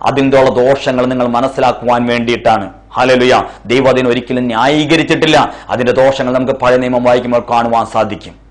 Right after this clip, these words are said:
ഹല്ലേലൂയ. ഇത് ദൈവവചനം നമുക്കറിയാം. ഏ, ഉൽപ്പത്തി പുസ്തകം എഴുതപ്പെട്ടത് ബി സി ആയിരത്തി അറുന്നൂറ്, അഞ്ഞൂറ് കാലഘട്ടത്തിലും അവസാന പുസ്തകമായ, പഴയ നിയമത്തിൽ അവസാന പുസ്തകമായ മലാക്കി കാലഘട്ട-, എഴുതിയത് ബി സി നാനൂറ് കാലഘട്ടത്തിലുമാണ്.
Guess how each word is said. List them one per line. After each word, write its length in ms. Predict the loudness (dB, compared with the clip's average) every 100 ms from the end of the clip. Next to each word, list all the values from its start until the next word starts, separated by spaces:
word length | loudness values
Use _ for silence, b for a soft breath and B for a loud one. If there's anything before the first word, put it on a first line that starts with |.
| -20 -20 -8
ഹല്ലേലൂയ. 420 | -4 -2 0 -2 -4 B -10
ഇത് 260 | -4 -4 -6 B -2
ദൈവവചനം 480 | 2 4 2 0
നമുക്കറിയാം. 520 | -2 0 2 2 0 B B -20 -6 -2
ഏ, 320 | 0 0 -4 -10 -12 -8
ഉൽപ്പത്തി 380 | -2 -2 -2 -4
പുസ്തകം 360 | -2 0 2
എഴുതപ്പെട്ടത് 760 | 4 2 0 0 2 0 -2 -8
ബി 240 | -2 -2 -2
സി 140 | -4 -2
ആയിരത്തി 440 | 0 0 -2 0
അറുന്നൂറ്, 640 | -2 0 -2 -4 -6 -8 -2
അഞ്ഞൂറ് 460 | 0 0 0 0
കാലഘട്ടത്തിലും 800 | 2 2 2 2 0 0 0 -2 -6 B B B _
അവസാന 460 | 0 0 2 2 2
പുസ്തകമായ, 400 | 0 -4 -2 0
പഴയ 220 | 2 2
നിയമത്തിൽ 300 | 2 2 2
അവസാന 400 | 2 2 2 2
പുസ്തകമായ 380 | 0 -2 -2 0
മലാക്കി 460 | 2 2 2 2 2
കാലഘട്ട-, 440 | 2 2 0 -2
എഴുതിയത് 540 | -2 0 0 0 -2 -4 B -8
ബി 220 | -4 -4
സി 160 | -2 -2
നാനൂറ് 580 | 0 -2 -2 -2 -4 -2
കാലഘട്ടത്തിലുമാണ്. 920 | 0 0 -2 -4 -4 -2 0 -2